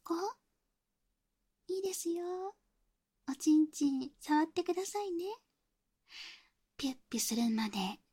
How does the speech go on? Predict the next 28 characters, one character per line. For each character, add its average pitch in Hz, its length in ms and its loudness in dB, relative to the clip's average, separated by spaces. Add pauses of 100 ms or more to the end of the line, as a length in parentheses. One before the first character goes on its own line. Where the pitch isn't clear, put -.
見 285 140 8
て 330 140 2
て 302 120 0
あ 262 120 0
げ 269 120 0
ま 269 160 2
す - 120 -6
か 277 100 -4
ら 254 140 -6
ね。 311 320 4 (1900)
俺 226 260 -4
く - 120 2
ん 294 160 12
の 302 220 10
オ - 20 10
ナ 349 160 6
ニ 320 240 10
ー - 20 8
見 269 120 4
る 277 120 2
の 269 160 0
も 240 320 -4
久 - 240 -2
し 311 180 4
ぶ 339 100 0
り 339 100 0
で 381 160 0
す。 - 240 -8